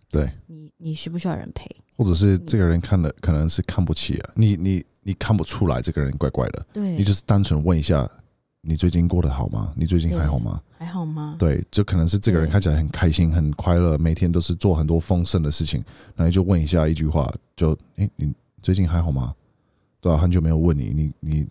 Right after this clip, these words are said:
Speaker 1: 看起来是过得还不错，但你最近还好吗？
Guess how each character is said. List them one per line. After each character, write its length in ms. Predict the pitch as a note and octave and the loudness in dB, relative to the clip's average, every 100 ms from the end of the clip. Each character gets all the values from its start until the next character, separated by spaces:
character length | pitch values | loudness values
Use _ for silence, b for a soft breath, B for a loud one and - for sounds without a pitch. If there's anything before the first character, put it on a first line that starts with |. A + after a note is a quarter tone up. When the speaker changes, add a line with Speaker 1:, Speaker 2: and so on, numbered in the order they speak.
| - | -2
Speaker 1:
看 140 | C3+ | 0
起 80 | A#2+ | 2
来 60 | F2+ | 0
是 120 | G#2 | 0
过 180 | A2+ G2+ | 2 2
得 80 | |
还 220 | D2+ - D2 | 2 -2 -4
不 80 | |
错， 240 | - G2 D#2+ | -2 0 2
但 160 | G2 | 2
你 100 | F2 D2 - | 2 -2 -2
最 140 | F#2+ | 0
近 140 | F2 E2 | 2 2
还 120 | D2 | 0
好 140 | C#2+ G1+ | -2 -4
吗？ 220 | G1+ | -8